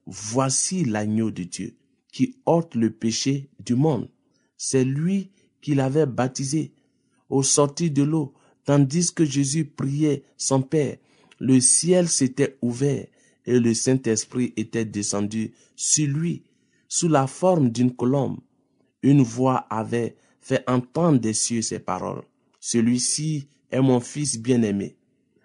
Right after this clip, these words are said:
en qui j'ai mis toute mon affection. » Se souvenant de la manière dont Jean avait rappelé les prophéties relatives au Messie et de cette scène du baptême de Jésus,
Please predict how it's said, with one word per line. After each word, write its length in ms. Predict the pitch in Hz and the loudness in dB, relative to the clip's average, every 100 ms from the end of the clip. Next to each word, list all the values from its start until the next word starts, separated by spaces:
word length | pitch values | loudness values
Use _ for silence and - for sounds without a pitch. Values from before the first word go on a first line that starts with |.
| _ - | _ -2
en 160 | 123 | -2
qui 360 | 117 - 165 139 | -2 -4 -2 0
j'ai 180 | 127 127 | 2 4
mis 260 | 143 139 - _ _ - | 4 2 -4 _ _ -2
toute 320 | 202 196 185 | 0 0 0
mon 200 | 120 110 | 0 0
affection. » 560 | 104 - 98 - 104 - _ _ _ _ - | -2 -6 -8 -6 -8 -10 _ _ _ _ -16
Se 180 | - 107 | -6 -4
souvenant 580 | - 113 113 120 127 | -4 0 2 4 2
de 100 | 113 | 0
la 160 | 110 110 | 0 -2
manière 380 | 110 113 123 120 | 0 0 0 -2
dont 340 | 117 117 110 _ _ - | -2 -4 -4 _ _ -12
Jean 320 | - 127 123 - | -2 0 2 0
avait 300 | 113 123 120 | -4 -2 -4
rappelé 680 | 117 120 117 123 131 120 - _ - | -2 -4 0 0 0 -2 -6 _ -2
les 160 | 117 | 0
prophéties 720 | - 127 123 127 123 147 120 - _ _ - | 0 -2 0 0 -2 -6 -8 -12 _ _ -10
relatives 720 | 117 135 135 131 - 175 143 - | 0 2 4 0 -2 0 0 2
au 100 | 123 | 4
Messie 500 | 123 120 - 135 - _ _ - | 4 2 -2 -8 -14 _ _ -4
et 100 | 131 | 2
de 120 | 131 | 2
cette 240 | 123 139 | 2 0
scène 380 | 135 - 156 135 | 0 0 2 2
du 120 | 113 | 2
baptême 460 | 117 117 120 127 120 | -2 -2 -2 -2 0
de 100 | 110 | -2
Jésus, 480 | 104 107 104 117 | -4 -6 -6 -8